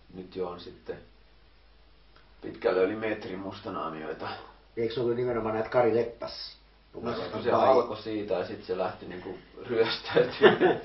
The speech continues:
Speaker 2: <laughs>
Speaker 1: ryöstäytyyn, että tota, muutama Leppäs mustanaamio puuttuu ja muutama Viikkeeni, mutta aika hyvin alkaa olla ne, ne kasassa. Mut sitten sitä kautta nyt sitten on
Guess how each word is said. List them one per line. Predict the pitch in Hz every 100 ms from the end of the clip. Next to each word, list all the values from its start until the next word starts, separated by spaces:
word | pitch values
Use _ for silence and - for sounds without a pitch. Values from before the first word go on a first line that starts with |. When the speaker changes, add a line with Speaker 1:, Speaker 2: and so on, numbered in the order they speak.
| -
Speaker 2:
<laughs> | - - -
Speaker 1:
ryöstäytyyn, | 123 113 107 92 87 - - -
että | - -
tota, | - - 90 - - _ _ -
muutama | 120 117 101 95
Leppäs | 92 - 87 - - 110
mustanaamio | 107 - 85 80 78 71
puuttuu | - - - -
ja | - -
muutama | 104 101 92 90
Viikkeeni, | 90 90 - 78 73
mutta | - - - - - - - - - - _ -
aika | - 113 110
hyvin | 104 101
alkaa | 98 98 104
olla | 98 98
ne, | 95 - -
ne | 113
kasassa. | - - - - - 104
Mut | 101 -
sitten | - - - - _ _ _ _ _ _ - -
sitä | 117 110
kautta | 95 92 95
nyt | 95 -
sitten | 92 92 85 - - _ _ _ _ -
on | 107 104